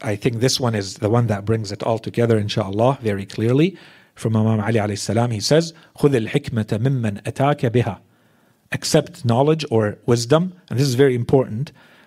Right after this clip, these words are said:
that all of these hadith, 'cause sometimes we make a very clear distinction between what is wisdom and what is knowledge. But here you can see that they're used interchangeably. Okay? Here the Imam says, "خُذِ الْحِكْمَةَ مِمَّنْ أَتَاكَ بِهَا،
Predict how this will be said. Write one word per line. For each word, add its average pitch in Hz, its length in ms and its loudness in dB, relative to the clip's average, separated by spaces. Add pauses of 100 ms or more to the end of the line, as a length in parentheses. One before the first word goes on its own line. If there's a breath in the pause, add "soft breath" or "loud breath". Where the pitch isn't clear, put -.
that 110 200 -2
all 135 180 4
of 123 80 2
these 120 240 0
hadith, 123 640 -2 (140)
'cause - 160 -6
sometimes 143 580 0 (120)
we 113 100 0
make 131 220 0
a 120 60 -2
very 123 220 2
clear 123 220 -2
distinction 113 580 -2
between 110 400 -2 (240 loud breath)
what 110 160 -4
is 104 140 -6
wisdom 135 420 2
and 110 140 -8
what 110 140 -2
is 107 120 -2
knowledge. 113 380 0 (220 loud breath)
But - 140 -6
here 147 180 4
you 135 160 2
can 113 180 -4
see 170 300 2
that 113 340 -2
they're 113 180 2
used 123 360 4
interchangeably. 113 840 -2 (760 loud breath)
Okay? 175 380 2 (340)
Here 147 280 6
the 131 120 -2
Imam 123 240 0
says, 160 300 2
"خُذِ 135 260 2
الْحِكْمَةَ 120 460 0
مِمَّنْ 127 360 2 (100)
أَتَاكَ 135 360 0
بِهَا، 170 360 2